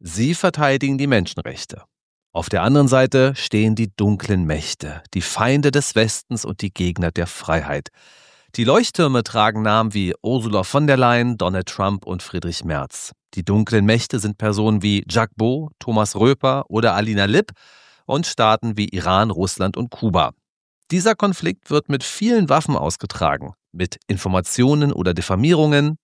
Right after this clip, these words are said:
teils auch mit Waffen, vor allem aber über Sanktionen. Sanktionen gelten als mildere Waffe, als militärische Intervention oder gar Krieg.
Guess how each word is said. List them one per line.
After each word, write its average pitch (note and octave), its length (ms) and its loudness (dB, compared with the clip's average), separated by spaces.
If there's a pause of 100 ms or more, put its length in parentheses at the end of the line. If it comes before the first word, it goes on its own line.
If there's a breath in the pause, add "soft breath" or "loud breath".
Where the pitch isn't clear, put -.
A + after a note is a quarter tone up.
teils - 320 -10
auch - 140 -10
mit E2 200 -6
Waffen, C3+ 380 2 (560 soft breath)
vor - 220 -6
allem A2 220 0
aber G2 260 -2
über G2 200 -2
Sanktionen. C#2+ 680 -6 (500)
Sanktionen D3 720 2
gelten B2 380 2
als F2+ 300 -4
mildere A2+ 600 2
Waffe, A#2 400 0
als - 220 -4
militärische G2+ 680 -2
Intervention A2 880 -2
oder F2 240 -4
gar F2+ 200 0
Krieg. - 500 -6